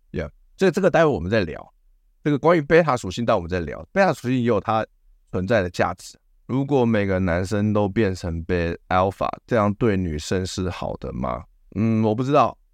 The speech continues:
因为我不是女生，我也不知道，我，我没办法回答。但我觉得要让每个女生都变成，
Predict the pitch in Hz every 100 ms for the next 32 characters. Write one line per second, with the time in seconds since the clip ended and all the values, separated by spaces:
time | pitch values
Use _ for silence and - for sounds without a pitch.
0 | _ - 131 92 101 117 85 78 87 82
1 | 92 78 85 87 - 104 - _ _ _
2 | _ - _ - - 87 95 98 104 90
3 | 87 - - - _ _ - 180 151 -
4 | _ - - _ _ - _ _ 123 127
5 | 120 135 135 143 131 131 127 127 160 170
6 | 143 104 95 92 92 117 110 113 98